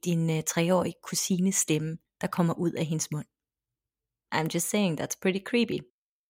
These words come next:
Hvis du først kan se mimikken, så betyder det jo, at den er blevet stærk nok til at manifestere sig.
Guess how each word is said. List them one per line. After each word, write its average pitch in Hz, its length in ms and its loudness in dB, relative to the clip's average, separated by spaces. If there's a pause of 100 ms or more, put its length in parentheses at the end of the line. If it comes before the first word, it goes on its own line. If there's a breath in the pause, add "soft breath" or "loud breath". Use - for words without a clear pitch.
(380)
Hvis 202 160 2
du 226 100 6
først 233 320 4
kan 233 160 0
se - 400 2
mimikken, 175 580 2
så - 160 -4
betyder 196 400 0
det 190 140 4
jo, 156 220 0
at - 80 -6
den 160 120 0
er 165 60 0
blevet 160 200 -2
stærk - 520 -2 (260)
nok - 200 -8 (160)
til - 100 -2
at 147 160 -4
manifestere 156 800 0
sig. - 200 -2